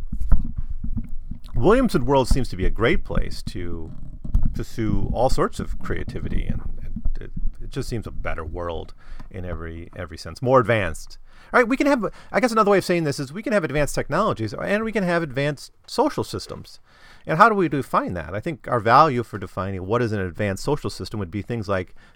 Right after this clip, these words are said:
diversity, independence, democracy, the capacity for creativity, right? The, the fact that humans, human needs are met,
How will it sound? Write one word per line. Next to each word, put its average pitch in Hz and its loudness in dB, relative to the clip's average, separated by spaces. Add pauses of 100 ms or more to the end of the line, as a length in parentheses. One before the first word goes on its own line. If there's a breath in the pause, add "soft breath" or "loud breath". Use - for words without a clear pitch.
diversity, 95 0 (300 soft breath)
independence, 104 -2
democracy, 92 -6 (720 soft breath)
the - -14
capacity 117 2
for 101 -8
creativity, 87 -4 (220)
right? 92 -8
The, 92 -12
the 113 -6
fact 117 0
that 104 -4
humans, 101 -6 (140)
human 104 -6
needs 101 -6
are 87 -4
met, 80 -10